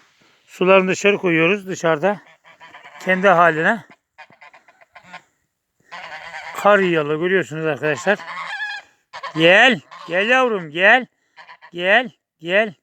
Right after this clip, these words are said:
Gel. Gel canım gel. Burası bunların kümeslerin olduğu yer.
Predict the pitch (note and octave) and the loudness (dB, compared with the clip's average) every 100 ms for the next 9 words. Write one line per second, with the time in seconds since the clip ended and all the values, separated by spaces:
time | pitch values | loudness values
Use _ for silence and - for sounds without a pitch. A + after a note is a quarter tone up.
0 | _ - E3 G3 D3 _ E3 _ E3+ _ | _ -8 0 0 0 _ -20 _ -20 _
1 | - _ F3 F#3 G#3+ A#3 A#3 G3+ E3 F#3 | -20 _ 2 4 4 4 2 0 0 4
2 | G3+ A#3+ C4 - - - - - - - | 8 6 4 -8 -20 -20 -20 -20 -20 -18
3 | G5+ - - - _ _ _ _ _ _ | -18 -18 -20 -20 _ _ _ _ _ _
4 | _ _ _ _ _ _ _ _ - F#3+ | _ _ _ _ _ _ _ _ 2 2
5 | - G3+ G3+ G3 - F#3+ F#3+ - G3 F#3+ | 2 0 4 4 2 0 0 0 -2 0
6 | F#3+ F#3 E3+ | 0 0 0